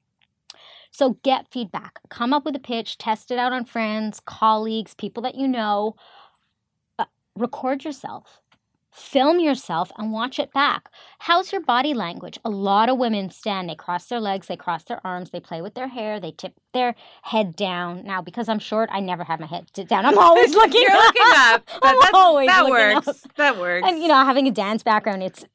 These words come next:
Speaker 1: shoulders back, chin up,
Speaker 2: Mm-hmm,
Speaker 1: chest out,
Speaker 2: mm-hmm.
Speaker 1: stand up straight, the same
Speaker 2: It's
Speaker 1: way you would
Speaker 2: standing with
Speaker 1: on
Speaker 2: confidence.
Speaker 1: stage. Um,
Speaker 2: So it's paying attention to the body language.
Speaker 1: Absolutely. Body and how we speak, right?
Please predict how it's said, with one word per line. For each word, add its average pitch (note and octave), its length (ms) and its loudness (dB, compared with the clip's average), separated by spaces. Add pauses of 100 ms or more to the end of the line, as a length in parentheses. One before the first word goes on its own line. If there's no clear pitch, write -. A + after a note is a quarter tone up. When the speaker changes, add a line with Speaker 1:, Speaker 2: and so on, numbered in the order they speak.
(140)
Speaker 1:
shoulders F3+ 500 -6
back, F4+ 400 2
chin A3 220 -4
up, C#4 120 0
Speaker 2:
Mm-hmm, D4+ 80 -12
Speaker 1:
chest A#3+ 340 -6
out, F4 180 2
Speaker 2:
mm-hmm. E4 80 -12
Speaker 1:
stand A#3 240 -4
up - 100 -12
straight, - 420 -4 (100)
the B3+ 60 -4
same B3+ 180 -6
Speaker 2:
It's B3+ 60 0
Speaker 1:
way B3+ 80 0
you B3+ 40 0
would C4 120 4
Speaker 2:
standing A#3+ 260 0
with A3+ 100 -2
Speaker 1:
on C4 60 -2
Speaker 2:
confidence. F3+ 400 -2
Speaker 1:
stage. B3+ 580 0 (680)
Um, G#3+ 640 -6 (100)
Speaker 2:
So A3+ 220 2
it's G3+ 120 -2
paying A3+ 260 -2
attention G3 360 -6
to F#3+ 100 -12
the F3+ 80 -6
body A3+ 240 -4
language. - 300 -16
Speaker 1:
Absolutely. A3+ 540 -6
Body A3 300 -2
and G#3 140 -8
how G3 200 -10
we G3 120 -10
speak, - 440 -10
right? F3 220 -10